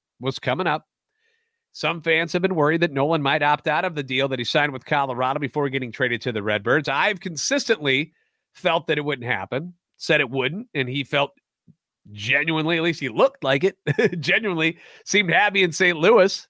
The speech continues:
They've gone to the playoffs both years, albeit with disappointing endings.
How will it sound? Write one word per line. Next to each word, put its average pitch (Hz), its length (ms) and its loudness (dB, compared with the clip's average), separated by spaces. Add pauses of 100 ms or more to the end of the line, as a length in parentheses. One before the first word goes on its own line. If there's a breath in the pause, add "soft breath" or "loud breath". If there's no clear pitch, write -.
(140)
They've 127 120 -2
gone 190 180 2
to 190 60 -4
the 160 60 -4
playoffs 180 460 2
both 151 240 0
years, 180 480 0 (460)
albeit 139 400 -2
with 131 120 -4
disappointing 143 540 -4
endings. 196 440 -4